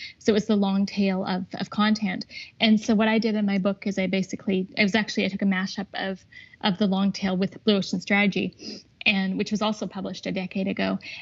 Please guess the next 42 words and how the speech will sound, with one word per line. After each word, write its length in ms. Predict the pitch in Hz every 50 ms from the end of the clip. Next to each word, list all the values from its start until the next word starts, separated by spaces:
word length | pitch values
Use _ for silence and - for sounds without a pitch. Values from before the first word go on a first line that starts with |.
| - _ -
And 380 | 220 208 202 202 196 196 -
my 140 | - 208 214
thesis 440 | 208 - 240 226 226 - 214 214 -
on 120 | 208 202 202
the 80 | 196
long 300 | 190 196 196 196 202 202 208
tail 380 | - 208 202 190 190 185 185 -
is 220 | 196 196 185 -
that 240 | - 202 196 - - - - - _ _
when 160 | - 214 214 208
you 100 | 208 202
apply 360 | 208 - - 214 208 208 208
the 80 | 196
concept 800 | 202 - - 208 202 196 196 190 - 208 190 - - - - - - _ - - - _ _ _ _
to 440 | - - - 247 233 220 208 196 190
the 100 | - 196
sharing 340 | 196 - - 233 240 247 240
economy, 640 | 233 214 - - 202 185 185 180 180 180 - 180 - - - - - _
what 240 | - 190 208 - -
you 140 | 196 208
get 340 | 202 208 196 196 190 - -
is 220 | - 196 190 - -
you 80 | 190
basically 480 | 190 - 190 180 - - - - 202 190
get 260 | 196 - - - - - - - - - -
a 60 | - 196
long 260 | 185 185 190 190 190
tail 480 | - - 196 190 180 185 185 185 - - - - - - _ _ -
or 160 | 214 190 180
a, 320 | 180 - 196 190 180 - - -
a, 160 | 190 190 185 - - - -
like 160 | - 190 - 226 -
a 60 | -
niche 560 | 202 190 190 202 208 202 180 - - - - - - - - - - _ -
of 420 | 196 190 190 190 185 185 180 185 - - - - - - _ _ _ _ _ _ -
underutilized 680 | 226 214 208 208 196 208 196 202 196 185 185 185 - -
or 120 | 185 185
latent 340 | 185 190 190 - - 180 - -
assets, 340 | 185 185 180 - - - -
goods, 240 | - 175 180 - -
and 80 | 190
services. 720 | - - - - - 196 - - - - - - - -